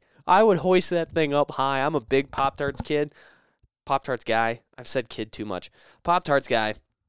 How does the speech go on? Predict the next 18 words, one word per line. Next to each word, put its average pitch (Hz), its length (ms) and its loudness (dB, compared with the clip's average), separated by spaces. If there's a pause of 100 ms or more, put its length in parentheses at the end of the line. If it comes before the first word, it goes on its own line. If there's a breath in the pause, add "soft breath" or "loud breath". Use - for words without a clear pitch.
(800)
And 123 140 -4
that's 143 160 0
pretty 151 200 0
damn 120 240 0
cool 113 260 -2
that 104 180 0
they 110 120 0
got 104 180 0
to 101 80 -4
hoist 98 260 -4
that 98 160 -2
up. 90 240 -4
So 113 180 0
if 104 80 -4
you 127 60 -12
guys 147 160 2
haven't 156 240 0
seen 147 360 -2